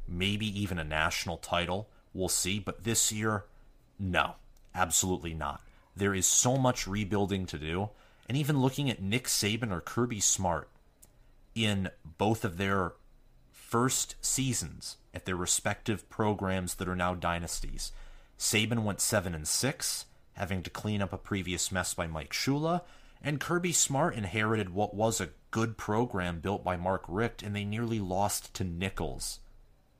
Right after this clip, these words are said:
at home. So, year one, even with the transfer portal, just because it's Colorado, and ha-, having seventy new players means team chemistry is going to be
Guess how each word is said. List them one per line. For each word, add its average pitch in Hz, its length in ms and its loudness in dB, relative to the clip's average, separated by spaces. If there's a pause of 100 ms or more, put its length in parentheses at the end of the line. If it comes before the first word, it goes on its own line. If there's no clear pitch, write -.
(280)
at 98 140 2
home. - 420 -2 (500)
So, 95 420 4 (540)
year 123 240 2
one, 139 440 4 (380)
even 139 320 2
with 123 180 4
the 110 60 -4
transfer 107 460 0
portal, 104 300 2
just - 300 -4
because 127 260 -2
it's - 120 -6
Colorado, 95 920 2 (440)
and 101 420 0 (400)
ha-, - 180 2 (240)
having 113 280 2
seventy 110 540 4
new 101 160 2
players 95 540 0
means 92 260 -2
team 101 300 -4
chemistry 95 560 -4
is 92 140 0
going 95 220 -2
to 85 60 -4
be 85 160 -8